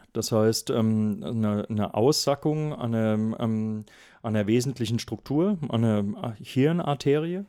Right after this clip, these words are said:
Und, ähm, wenn, wenn die platzt, dann ergießt sich Blut und, ähm, das sorgt dann halt für einen erhöhten Hirndruck. Dann wird der Schädel geöffnet und so, um da Entlastung zu machen. Manche überleben das auch. Meine,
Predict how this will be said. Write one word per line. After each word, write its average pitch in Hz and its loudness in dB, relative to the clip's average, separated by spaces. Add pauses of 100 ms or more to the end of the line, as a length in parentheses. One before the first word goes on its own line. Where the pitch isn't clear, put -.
(640)
Und, 117 -2
ähm, 110 0
wenn, 113 -2
wenn 117 -2
die 113 2
platzt, - -2
dann 113 0
ergießt 117 -4
sich - -8
Blut 160 0
und, 120 -4
ähm, 113 0
das 117 0
sorgt 110 0
dann 110 0
halt 110 -2
für - -6
einen 104 0
erhöhten 107 -2
Hirndruck. 131 0
Dann 92 -6
wird 92 -4
der 98 0
Schädel 120 -2
geöffnet 104 -4
und 104 -4
so, 104 -2
um 104 -6
da 101 -2
Entlastung 113 -2 (360)
zu - -6
machen. 113 0
Manche 120 0
überleben 123 2
das 127 -2
auch. 120 0
Meine, 110 0